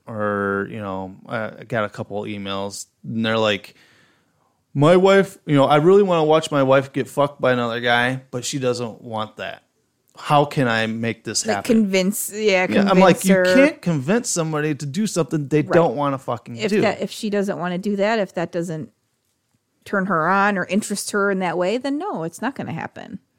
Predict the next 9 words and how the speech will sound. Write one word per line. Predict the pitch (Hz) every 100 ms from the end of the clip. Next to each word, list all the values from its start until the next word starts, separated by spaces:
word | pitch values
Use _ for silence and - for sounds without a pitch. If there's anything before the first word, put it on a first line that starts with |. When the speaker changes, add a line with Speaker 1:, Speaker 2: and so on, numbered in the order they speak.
| _ -
Speaker 1:
Yeah. | 107 113 120 - - -
You | 170
know, | 170 151
and | 165 165
it's | 135 123
sad | - 131 123 135 143 143 - _ _
that, | - 113 107 -
you | 127
know, | 110 104